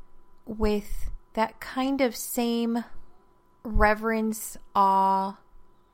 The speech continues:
and confusion and worry that I think plagued, <laughs> for lack of a better word,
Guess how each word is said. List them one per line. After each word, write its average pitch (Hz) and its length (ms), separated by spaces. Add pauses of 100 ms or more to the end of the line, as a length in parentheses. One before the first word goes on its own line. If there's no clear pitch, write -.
and 190 680 (480)
confusion 202 840 (500)
and 190 720 (1400)
worry 202 680 (440)
that - 800 (1400)
I 208 80
think - 580 (1800)
plagued, 190 600 (280)
<laughs> - 600
for - 120
lack 202 300
of 196 80
a 202 60
better 190 280
word, 185 380